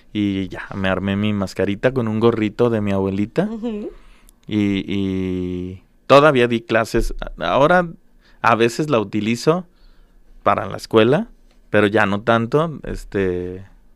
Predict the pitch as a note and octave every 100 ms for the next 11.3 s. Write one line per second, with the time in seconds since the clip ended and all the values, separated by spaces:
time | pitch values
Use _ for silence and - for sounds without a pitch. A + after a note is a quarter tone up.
0 | _ - - - G2 G2+ - A2 G#2+ G2+
1 | G#2 - - G#2+ - G#2+ F#2+ - - -
2 | G#2 A2 G#2 F#2+ G#2 G2 G#2+ G2 G2 G2
3 | - - G2 - G2 F#2 - - - -
4 | - - - - _ _ _ _ - G2+
5 | G#2 F#2+ F#2+ G#2 - G#2+ G#2 - F#3 -
6 | - - F2+ G#2+ G#2+ F#2+ G#2 A2 G#2+ G#2
7 | G#2 G2+ - G#2 G#2 - G#2+ G2+ G2 G2
8 | - - - F3+ - G#3 G#3 G#3 F#3+ D#3
9 | C3+ G3 - G#3 F#2+ - G#3+ F#3+ F#3+ F#3
10 | G3 - A2 G#2+ - A2 - - - B2+
11 | A#2 G#2+